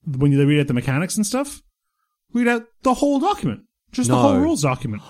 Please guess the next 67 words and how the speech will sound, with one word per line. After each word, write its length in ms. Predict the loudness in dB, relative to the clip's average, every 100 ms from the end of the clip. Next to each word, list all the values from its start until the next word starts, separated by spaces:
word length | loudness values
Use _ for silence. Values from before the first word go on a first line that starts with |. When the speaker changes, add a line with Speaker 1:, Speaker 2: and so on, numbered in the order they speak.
| -12 0
Speaker 2:
Oh, 300 | 4 6 6
Speaker 1:
The 100 | 6
Speaker 2:
for, 80 | 4
Speaker 1:
whole, 240 | 6 4
Speaker 2:
like, 200 | 4 4
Speaker 1:
like 80 | 4
Speaker 2:
the 80 | 0
card-by-card 760 | 2 4 4 4 2 2 2
rulings? 560 | 2 0 0 -4 -8 -12 _ _
Speaker 1:
Yeah, 320 | 4 6 4
so 420 | 2 4 4 2 -2
morph. 360 | 2 6 6 4
Speaker 2:
Oh. 340 | -2 -4 -8 -12 -18 _ _
Speaker 1:
When 280 | 0 2 4
you 140 | 6 6
morph, 260 | 6 4
it, 220 | 2 2
it 100 | 0
took 140 | -2 0
twenty-five 400 | 2 2 2 2
minutes. 420 | 0 -2 -6 -10 _ _ _ _ _ _ -6
Speaker 2:
Oh, 200 | -4 -2
my 140 | -4
goodness. 340 | 0 2 4
Speaker 1:
It 40 | 4
was 380 | 4 2 -2 -6
nuts. 720 | -2 0 2 2 2 0 -6
And 120 | -6 0
it 40 |
was 120 | 2
Speaker 2:
Oh, 180 | 4 4
Speaker 1:
his 80 | 2
first 120 | 2
Speaker 2:
my 40 | 2
Speaker 1:
time, 60 |
and 80 | 2
he 60 | 0
Speaker 2:
goodness. 280 | 0 -2 -8 -20 _
Speaker 1:
doesn't 200 | -2 0
do 60 | 0
this 120 | 0
anymore, 400 | 4 4 6 4
I'm 60 | 2
pretty 160 | 0
sure, 180 | 0 -2
but 60 | -2
it's 100 | -6
his 100 | -2
first 300 | 0 0 0
time 180 | 0
doing, 160 | 0 0
like, 220 | -2 -2
being, 140 | -2 -2
like, 200 | -2 0
the 140 | 2
judge 360 | 2 -2 -4 -4
for 120 | -4
a 60 |
pre-release. 320 | 0 2 2 2
Speaker 2:
Yeah, 40 |
Speaker 1:
He's 60 | 2
Speaker 2:
yeah, 60 |
Speaker 1:
obviously 180 | 2 2
very 100 | 2 2
Speaker 2:
yeah, 60 |
yeah. 80 | 2
Speaker 1:
nervous. 240 | 0 -2